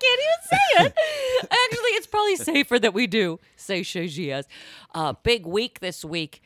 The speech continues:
at Pineapple Ranch. My Jules was in an episode of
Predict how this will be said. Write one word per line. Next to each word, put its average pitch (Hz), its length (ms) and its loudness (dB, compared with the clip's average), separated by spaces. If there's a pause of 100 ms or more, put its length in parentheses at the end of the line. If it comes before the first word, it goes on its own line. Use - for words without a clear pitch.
(100)
at 175 220 -2
Pineapple 170 580 -6
Ranch. 165 540 -6 (180)
My 175 240 -2
Jules 190 720 -2 (180)
was 175 180 -6
in 170 140 -4
an 170 180 -8
episode 175 680 -6
of 156 240 -4